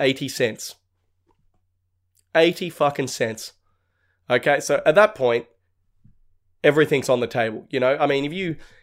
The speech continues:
if you frickin' trip over, if you reload your Opal card up at the shops, put that into Splitwise. You know, if you, if you steal, if you steal a few grapes from the fruit and veg section, don't even pay for them. Just put them into Splitwise. Who gives a shit? You know, it's, it, it's whatever now. We're,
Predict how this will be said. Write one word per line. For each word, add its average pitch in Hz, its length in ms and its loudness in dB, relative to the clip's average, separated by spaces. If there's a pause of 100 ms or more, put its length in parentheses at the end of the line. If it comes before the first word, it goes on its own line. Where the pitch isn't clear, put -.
(160)
if 135 100 -6
you 175 100 -6
frickin' 135 460 -6 (220)
trip 160 280 -4
over, 143 360 2
if 131 200 0
you 180 120 -4
reload 165 400 2
your 131 100 4
Opal 156 240 4
card 123 240 0
up 120 120 0
at 127 60 -6
the 117 60 -4
shops, 135 300 -2
put 147 140 -4
that 139 120 0
into 123 100 -4
Splitwise. 127 600 -4 (720)
You 127 80 -2
know, 139 120 4
if 147 140 2
you, 139 140 -6 (200)
if 135 80 -8
you 165 60 0
steal, 165 400 4
if 156 120 -4
you 165 60 -4
steal 196 220 2
a 180 60 2
few 156 160 -2
grapes 147 500 0
from 143 140 -4
the 127 40 -2
fruit 147 220 2
and 123 80 -2
veg 147 200 0 (240)
section, 131 360 -2
don't 170 180 4
even 147 160 2
pay 135 220 0
for 139 180 -2
them. - 160 -4 (360)
Just 185 180 -2
put 190 100 2
them 160 100 4
into 127 120 2
Splitwise. 143 480 0
Who 165 80 -2
gives 139 220 -4
a 147 40 -2
shit? 127 260 -6
You 123 60 0
know, 135 100 2
it's, 135 100 -4 (500)
it, - 240 0
it's 156 180 -2
whatever 156 300 6
now. 117 180 2
We're, 127 240 0